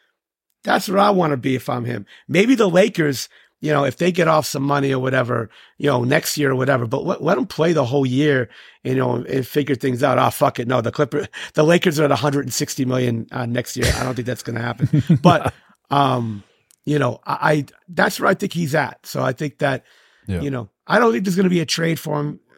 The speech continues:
Speaker 1: you know. Then again, I don't care either way, but I, I, I think that's gonna fall apart. The last thing, Bogues, is the Charlotte Bo-, uh, the Charlotte Hornets are gonna win twen-, uh, twenty games or more next year. Fact or fake news?
Speaker 2: Fake news. They're under twenty, I think.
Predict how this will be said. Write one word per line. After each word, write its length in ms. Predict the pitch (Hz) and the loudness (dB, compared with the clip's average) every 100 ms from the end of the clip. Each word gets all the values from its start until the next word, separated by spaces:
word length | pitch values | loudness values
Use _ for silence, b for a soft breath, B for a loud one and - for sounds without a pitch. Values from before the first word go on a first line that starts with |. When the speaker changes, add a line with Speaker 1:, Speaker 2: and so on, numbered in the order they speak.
| b b b _ - | b b b _ -6
Speaker 1:
you 120 | 156 | -4
know. 240 | 131 117 - _ _ _ _ _ _ _ _ | -2 -6 -12 _ _ _ _ _ _ _ _
Then 240 | 190 202 214 | -2 2 2
again, 240 | 190 180 | 4 2
I 60 | 156 | 2
don't 140 | 151 | 0
care 200 | - 151 | -2 -2
either 140 | 139 123 | -2 -4
way, 180 | 139 139 | -4 -4
but 240 | 123 123 _ | -6 -10 _
I, 100 | 143 | -10
I, 280 | - 131 139 | -8 -8 -8
I 40 | 135 | -8
think 140 | 131 | -8
that's 140 | 127 | -10
gonna 120 | - 117 | -10 -12
fall 220 | 123 113 | -10 -12
apart. 320 | 113 - - _ b b b b b _ | -12 -14 -16 _ b b b b b _
The 60 | 123 | -2
last 360 | 156 202 196 - | 2 4 2 0
thing, 300 | 175 156 123 _ - | -2 -2 -6 _ -20
Bogues, 560 | 143 147 139 135 110 - - | -6 -2 -2 -4 -10 -20 -6
is 400 | 143 135 120 - _ _ _ | -4 -4 -6 -14 _ _ _
the 60 | 135 | -6
Charlotte 520 | - 190 196 190 - | 0 2 4 2 -2
Bo-, 80 | 175 | -2
uh, 320 | 175 175 160 | 0 0 -2
the 80 | 135 | -4
Charlotte 300 | 151 185 190 | -2 2 2
Hornets 340 | 175 165 156 | 2 0 -2
are 40 | 147 | -4
gonna 140 | 147 | -2
win 360 | 143 147 139 127 b b | 0 0 -2 -4 b b
twen-, 300 | - 160 165 | -6 -2 0
uh, 280 | 151 143 131 | 0 0 0
twenty 280 | - 165 170 | -2 0 0
games 280 | 160 151 131 | 2 0 0
or 40 | |
more 200 | 127 127 | 0 0
next 260 | 117 - - | -2 -6 -10
year. 200 | 117 - _ _ | -12 -14 _ _
Fact 300 | 147 143 135 | -4 -2 -2
or 40 | |
fake 200 | 135 107 | -6 -8
news? 260 | 117 - _ _ _ _ _ _ _ _ _ | -10 -14 _ _ _ _ _ _ _ _ _
Speaker 2:
Fake 260 | - 107 80 | -2 -2 0
news. 280 | 85 78 | 0 -2
They're 240 | 71 95 82 | -4 -4 -2
under 160 | 80 78 | -2 -4
twenty, 320 | - 87 82 | -2 -2 -2
I 60 | 78 | -4
think. 260 | 85 85 | -6 -8